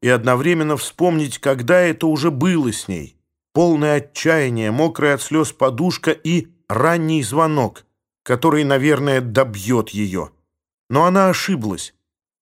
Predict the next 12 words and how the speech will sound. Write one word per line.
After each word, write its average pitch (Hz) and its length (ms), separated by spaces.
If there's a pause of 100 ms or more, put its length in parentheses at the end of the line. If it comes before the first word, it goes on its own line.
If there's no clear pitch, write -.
«Здравствуй, 208 520
Барби!» 160 520 (420)
«Здравствуй, 175 600
девочка!» 151 600 (260)
Почти 123 340
забытый 135 520
хрипловатый 127 720
голос 151 380 (220)
с - 140
лёгким 143 380
кавказским 123 640
акцентом 147 600